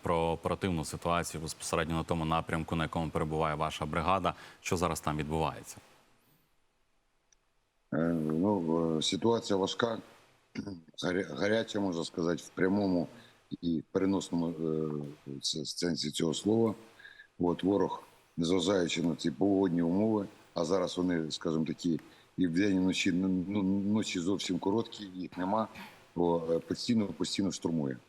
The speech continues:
Speaker 2: Штурмує абсолютно по всій лінії фронту. Вчасно.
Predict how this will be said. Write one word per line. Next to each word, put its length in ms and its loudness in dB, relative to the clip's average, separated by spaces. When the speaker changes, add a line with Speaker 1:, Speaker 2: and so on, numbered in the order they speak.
Speaker 2:
Штурмує 720 2
абсолютно 600 0
по 160 -2
всій 440 2
лінії 600 2
фронту. 360 -4
Вчасно. 460 -4